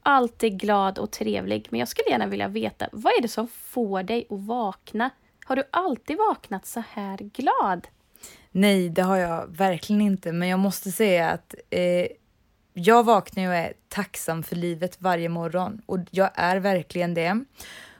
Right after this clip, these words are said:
Speaker 2: Och det grundar sig faktiskt att för några år sedan så var jag så otroligt ledsen, nere i skiten. Så min önskan då var att jag bara skulle vakna lycklig och lägga mig lycklig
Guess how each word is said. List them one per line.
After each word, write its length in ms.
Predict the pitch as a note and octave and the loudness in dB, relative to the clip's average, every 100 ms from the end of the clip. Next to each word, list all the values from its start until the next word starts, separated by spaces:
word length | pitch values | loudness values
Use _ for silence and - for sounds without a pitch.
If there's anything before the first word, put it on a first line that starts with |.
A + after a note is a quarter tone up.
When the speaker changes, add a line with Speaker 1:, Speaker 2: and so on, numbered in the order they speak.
| - | -4
Speaker 2:
Och 100 | F#3+ | 4
det 100 | A3+ | 4
grundar 400 | A3+ D4 A#3 F#3 | 6 6 6 4
sig 640 | F#3+ F#3 F#3 - - E2+ - | 4 2 2 -2 -8 -12 -6
faktiskt 580 | G3 E3+ - F3 - - | -4 -4 -4 -4 -4 -4
att 260 | E3+ - - _ - | -4 -6 -20 _ -20
för 360 | - A3 G#3+ G#3 | -6 2 4 6
några 260 | G#3+ G#3+ | 6 6
år 220 | C#4 E4 | 6 6
sedan 500 | B3+ - E3 G3 A#3 - - - _ | 4 2 2 2 -2 -4 -20 -20 _
så 180 | - A3 | -4 2
var 120 | A3 | 6
jag 160 | G3+ F3 | 6 4
så 140 | - F#3+ | 0 -4
otroligt 680 | - G#3+ G3+ F3 F3 - | 0 2 2 0 -4 -4
ledsen, 800 | F3+ G3+ G3 - - F3 E3+ - | -2 0 0 -6 0 2 2 -2
nere 460 | F#3+ G#3 G#3+ F3 E3+ | 2 4 6 4 0
i 100 | E3+ | -4
skiten. 1080 | - - - C#4 C#4 A#3 _ D#3+ E3+ A3 - - - - | -10 -20 -2 2 2 2 _ 0 2 0 -2 -14 -20 -2
Så 160 | G#3 | 4
min 240 | G#3+ C#4+ D4+ | 4 4 0
önskan 580 | C#4+ B3+ F#3+ - D4+ D#4 | 0 2 2 0 -2 2
då 200 | G3+ F3 | 2 2
var 460 | E3 E3+ E3 D#3+ - _ _ _ _ | 2 4 4 4 -2 _ _ _ _
att 180 | - F#3+ | -2 2
jag 100 | F3+ | 2
bara 140 | F#3 | 2
skulle 280 | E3+ - F3 | -2 -4 -4
vakna 560 | E3 E3 G#3+ F#3+ - G#3+ | 0 4 6 4 0 2
lycklig 440 | A3+ - F3+ F3 | 2 -2 -6 -4
och 80 | F3+ | -2
lägga 380 | F#3 F#3+ E3+ F#3+ | 0 0 0 0
mig 140 | G#3 | 2
lycklig 520 | G#3+ A3 - E3 - | 2 0 -4 -6 -6